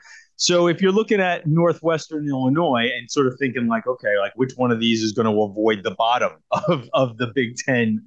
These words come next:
West?" Uh, where do you see with, what, what, what do you see out of those two, uh, you know, Illinois-based schools, Illinois rivals?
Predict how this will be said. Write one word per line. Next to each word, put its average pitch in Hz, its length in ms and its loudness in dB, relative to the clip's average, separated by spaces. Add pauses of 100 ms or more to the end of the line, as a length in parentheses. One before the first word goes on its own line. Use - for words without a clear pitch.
West?" 104 540 -4 (380)
Uh, 101 160 0
where 120 260 2
do 120 80 0
you 117 80 4
see 120 280 2
with, 110 240 2 (120)
what, - 200 -6
what, 127 160 -2 (220)
what 160 120 0
do 175 60 0
you 139 60 2
see 139 220 0
out 110 80 0
of 104 80 -2
those 117 240 2
two, 107 260 2
uh, 95 200 2 (160)
you 104 220 -6
know, - 120 -4
Illinois-based 107 600 0
schools, 82 360 -10
Illinois 120 340 2
rivals? 104 640 -4